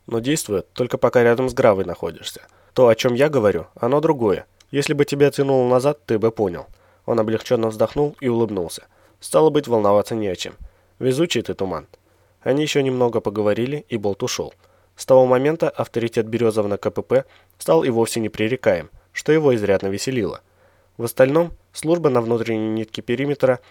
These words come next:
особым разнообразием не отличалась. Частое патрулирование, постоянное наблюдение за границами зеленой зоны в оптику, снятие показаний приборов, стоящих на каждом посту охраны периметра. Причем смысл этих загадочных данных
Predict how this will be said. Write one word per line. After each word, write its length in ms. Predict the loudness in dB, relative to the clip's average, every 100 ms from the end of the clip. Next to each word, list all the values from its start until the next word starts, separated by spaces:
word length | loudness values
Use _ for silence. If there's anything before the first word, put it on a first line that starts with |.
| _ -4
особым 400 | 2 4 4 2
разнообразием 640 | 0 -2 0 -2 0 -2
не 60 | -2
отличалась. 600 | -4 -2 -2 -2 -10 _ _ _ _ _
Частое 320 | -4 -4 0 0
патрулирование, 800 | 0 0 2 2 2 0 -2 -4 -10
постоянное 440 | 0 4 4 4
наблюдение 540 | 0 -2 -2 -2 -2
за 100 | -4
границами 480 | -4 -4 -6 -8 -8
зеленой 400 | -4 -2 0 -2
зоны 280 | 0 0 2
в 80 | 0
оптику, 420 | -2 -6 -12 -14 _ _ _ -10
снятие 380 | -2 0 0
показаний 500 | 0 2 2 2 -2
приборов, 460 | -2 -2 0 0 -2 -10 -20 _
стоящих 440 | -4 0 0 -2 -6
на 100 | -2
каждом 300 | -2 -2 -2
посту 320 | -4 0 0
охраны 360 | 0 0 -2 -2
периметра. 600 | -4 -4 -6 -10 -12 -14 _ _ _ -6
Причем 300 | -2 -2 -4
смысл 360 | -4 -2 -2
этих 220 | -2 -4 0
загадочных 600 | 2 4 2 -2 -6 0
данных 360 | 0 0 -4